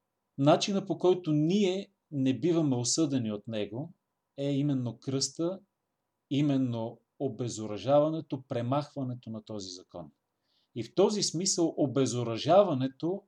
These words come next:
е, че им е взето това оръжие срещу нас, което е законът.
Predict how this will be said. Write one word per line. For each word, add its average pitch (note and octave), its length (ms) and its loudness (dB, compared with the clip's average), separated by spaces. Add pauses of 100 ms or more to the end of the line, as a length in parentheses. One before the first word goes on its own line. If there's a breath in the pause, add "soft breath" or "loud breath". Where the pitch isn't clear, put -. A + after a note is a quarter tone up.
е, C3+ 140 -6
че C3 160 -6
им B2 180 -4
е A#2 160 -4
взето D3+ 460 -4
това D#3+ 300 0
оръжие D3+ 480 2
срещу G#2+ 400 -10
нас, A2 500 -6 (420)
което C3+ 320 0
е B2+ 80 -2
законът. B2+ 520 0